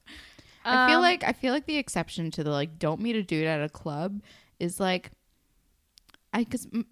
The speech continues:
Speaker 1: like, unless it's, like, a gay club and you're a gay man, I feel like that's, like,
Speaker 2: It's
Speaker 1: not that that's
Speaker 2: different.
Speaker 1: my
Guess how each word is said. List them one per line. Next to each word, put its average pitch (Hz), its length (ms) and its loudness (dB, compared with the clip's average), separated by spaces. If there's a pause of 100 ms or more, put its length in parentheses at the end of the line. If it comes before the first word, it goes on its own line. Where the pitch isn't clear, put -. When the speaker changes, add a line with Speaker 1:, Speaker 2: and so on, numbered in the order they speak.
(640)
Speaker 1:
like, 233 200 -4
unless 240 320 -2
it's, 294 120 -14
like, 277 160 -4
a 226 100 -4
gay 196 240 -4
club 214 360 -2
and 208 140 -2
you're 185 140 -2
a 180 40 -6
gay 180 220 -4
man, 180 480 -6
I 220 60 -6
feel 190 200 -4
like 175 180 -4
that's, 156 320 -6
like, 220 360 -6 (800)
Speaker 2:
It's - 100 -6
Speaker 1:
not 269 240 6
that 370 240 2
that's 214 280 4
Speaker 2:
different. 240 40 -2
Speaker 1:
my 226 140 4